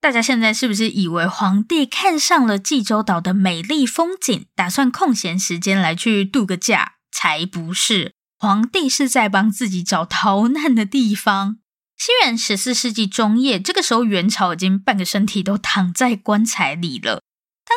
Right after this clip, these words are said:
时在元帝国境内有一支名叫红巾军，由人民组成的叛军，就是红色头巾的那个红巾。因为这个红巾军，元朝基本上已经是快要灭亡的状态，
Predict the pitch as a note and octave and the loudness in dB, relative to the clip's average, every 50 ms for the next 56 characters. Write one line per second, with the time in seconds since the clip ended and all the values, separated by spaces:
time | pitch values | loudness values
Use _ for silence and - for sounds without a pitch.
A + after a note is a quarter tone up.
0 | C5+ - - C#4 A3+ G#3 B3+ B3 A#3+ A3+ G#3 F3+ E3+ F#3 F#3+ C4 A#3 F#3+ - F3 | 0 0 0 0 0 0 0 0 2 2 0 0 0 0 0 0 0 0 0 -2
1 | E3+ - - B3 A3+ F#3+ G3 G#3 G3+ G3 F3 E3+ D#3+ E3 F#3+ F#3+ - A3 A3+ A3 | -4 -2 -2 -2 0 0 2 2 2 0 0 -2 -2 -4 -4 -2 -2 0 2 2
2 | G#3+ F#3+ E3+ E3+ F#3 F#3+ A#3+ G#3 G3 - - - - F#3+ F3+ G3 A3+ C4+ - - | 2 2 0 0 0 0 2 0 0 -2 -4 -4 -2 -2 0 0 0 -2 -2 -4
3 | F4+ F#4 F#4 F#4+ - - - F4+ F#4 F#4 F#4+ D#4+ A#3+ G3 F3 F3+ G3+ G3+ F#3+ G3 | -6 -6 -6 -8 -8 -4 -2 0 0 -2 -2 -2 0 0 0 0 0 0 0 0
4 | F#3 F3+ G3 B3+ D4 C#4+ A#3+ G#3+ A3+ A#3+ - - G#3+ E3 - - - - E3 D#3+ | 0 0 0 0 0 0 0 2 0 0 -2 -2 -4 -4 -4 -4 -4 -4 -4 -6
5 | E3 E3+ - - - - F3+ F3 F3 - - G3 F#3+ G3 G3 A3+ - _ _ _ | -6 -6 -4 0 0 0 0 0 -4 -4 -2 0 0 2 0 -2 -4 _ _ _
6 | _ _ _ - B3+ C4+ C#4+ C4+ - G#3 A3+ G3 G#3 A3 A3+ - - E4 A3+ G3 | _ _ _ -4 -2 0 0 0 0 0 0 0 2 0 0 0 0 0 0 -2
7 | G3 - G3+ F3 F3+ G3 F#3+ - A3+ A3 G3+ F#3+ G3 G3 F#3+ F#3 - E3+ D3 E3+ | -2 -4 -2 -2 -2 -2 0 0 2 2 2 2 2 2 0 -2 -2 -4 -4 -2
8 | F#3 F#3+ - F#3+ F3+ F3+ F#3+ A3+ - _ _ _ _ _ _ _ _ F4 F#4+ G4+ | -2 -2 -2 -2 0 0 0 -2 -4 _ _ _ _ _ _ _ _ -4 -2 -2
9 | F4 - F4 C#4 G#3 - - - F#3+ F3+ G3 G3 - A3+ G#3+ A3 A3 A3 A#3 G#3 | 0 0 0 0 0 -2 -2 -2 0 0 0 0 0 0 2 2 0 2 0 0
10 | G#3+ A3 G#3 F#3+ F3 G3 A3+ - A3 F#3+ G3 F#3+ - C4 C4 A#3 F3+ - F3+ - | 2 2 2 2 2 0 0 0 2 0 0 0 0 0 0 0 -2 -2 0 0
11 | - F#3 D3 F#3 - F3+ F3+ F#3 - F#3+ G3 - G#3+ F#3 F#3 G3 A#3 D4 D4+ A#3+ | 0 0 -2 -2 -2 0 0 0 0 -2 -2 0 2 2 4 4 2 2 2 2
12 | F3+ D#3 D#3 D3+ D3+ D3 D#3+ E3+ E3+ - A#3 F3 C#3 B2+ - - - G3 - - | 0 0 -2 -4 -4 -4 -6 -8 -4 -2 -4 -4 -4 -6 -6 -2 -2 -2 -2 -2
13 | - | -6